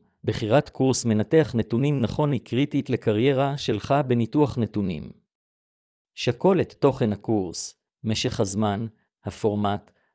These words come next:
המדריך והביקורות לפני ההרשמה לקורס. לאחר סיום קורס מנתח נתונים,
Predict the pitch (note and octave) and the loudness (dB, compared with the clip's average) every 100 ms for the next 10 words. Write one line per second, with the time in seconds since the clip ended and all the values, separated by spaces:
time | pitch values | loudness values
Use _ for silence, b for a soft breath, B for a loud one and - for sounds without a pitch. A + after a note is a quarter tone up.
0 | - G#2 G2+ A#2 D3+ - G#2+ G#2 - G#2+ | -4 -2 0 0 0 2 2 2 -2 2
1 | C#3+ D#3+ B2+ A2+ - D#3 C#3+ B2 - B2 | 2 2 0 -6 -2 0 2 0 0 0
2 | A#2 G#2 G2+ - F2 C2+ - - - _ | 0 0 -2 -4 -8 -6 -12 -14 -18 _
3 | _ _ _ _ _ _ _ - G#2+ G#2 | _ _ _ _ _ _ _ -6 -4 0
4 | D3 D3 - G#2+ B2+ A#2 - A#2 - A2+ | 0 0 0 0 0 0 -2 -2 0 0
5 | G#2+ G2+ D#3+ D3+ B2 A2 G#2 A2+ A2 G2+ | 0 2 2 2 -2 -2 -2 -2 -2 -4